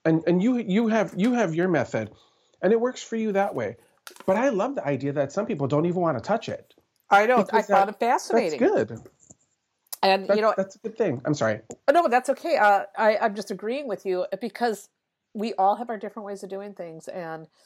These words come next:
Speaker 2: it's just really fascinating. We could do a whole class on, or a whole, uh, episode on everybody's different tarot opinions, and I think that would be a fun one to do in the future.
Speaker 1: Oh, that would be awesome.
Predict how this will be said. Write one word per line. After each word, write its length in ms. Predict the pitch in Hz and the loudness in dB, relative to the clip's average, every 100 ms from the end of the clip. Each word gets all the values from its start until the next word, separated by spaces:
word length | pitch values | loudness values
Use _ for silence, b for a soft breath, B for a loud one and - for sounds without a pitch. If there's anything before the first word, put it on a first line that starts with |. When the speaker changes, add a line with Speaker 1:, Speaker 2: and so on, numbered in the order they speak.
| b b b _ _ | b b b _ _
Speaker 2:
it's 280 | 190 175 - | 4 4 0
just 240 | 190 175 | -2 0
really 200 | 185 175 | 2 0
fascinating. 560 | 160 165 170 - 170 165 | 0 -4 -4 -4 -4 -2
We 100 | 185 | -2
could 100 | 180 | 2
do 100 | 190 | 2
a 60 | |
whole 180 | 165 202 | 4 2
class 440 | 196 208 190 190 - | 2 2 2 2 2
on, 300 | 165 156 160 b b b b | 2 0 -6 b b b b
or 140 | 190 | 2
a 60 | 180 | 8
whole, 420 | - 285 262 233 - | 10 12 10 6 10
uh, 280 | 202 190 185 | 12 12 10
episode 560 | - 202 277 - 185 175 | 6 6 2 6 6 6
on 420 | 175 170 165 165 b b b _ - | 4 4 4 2 b b b _ 8
everybody's 500 | 208 208 202 196 196 | 8 8 4 4 4
different 340 | 214 - 185 | 0 -2 -6
tarot 360 | - 190 180 160 | 0 2 4 2
opinions, 540 | 160 - 220 196 165 | 0 -6 -4 -4 -2
and 80 | 175 | -2
I 60 | 180 | -2
think 200 | 247 233 | 0 -2
that 120 | 208 | -2
would 100 | 185 | -4
be 220 | 175 185 - | -8 -6 -6
a 120 | 160 _ _ | -6 _ _
fun 240 | 185 180 | -4 -4
one 140 | 170 160 | -8 -10
to 80 | 160 | -10
do 180 | 156 151 | -8 -10
in 60 | |
the 80 | 143 | -12
future. 580 | - 151 151 - - - _ _ _ B B | -16 -18 -14 -10 -10 -12 _ _ _ B B
Speaker 1:
Oh, 100 | 156 | 8
that 180 | 135 131 | 8 8
would 140 | 110 107 | 6 6
be 100 | 104 | 6
awesome. 440 | 98 98 95 82 | 6 4 -2 -6